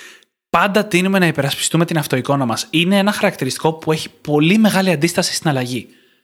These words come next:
Κυρίως γιατί ο κόσμος μας βασίζεται πάνω σε αυτή. <laughs> Οπότε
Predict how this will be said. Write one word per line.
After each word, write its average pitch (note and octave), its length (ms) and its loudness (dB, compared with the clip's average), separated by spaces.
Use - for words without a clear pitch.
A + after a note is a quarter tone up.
Κυρίως G#3 420 4
γιατί F#3 160 0
ο F3 60 2
κόσμος F3+ 360 0
μας E3 180 0
βασίζεται D3 420 0
πάνω B2+ 200 -6
σε - 120 -10
αυτή. - 280 -12
<laughs> F3+ 560 -2
Οπότε F3+ 420 2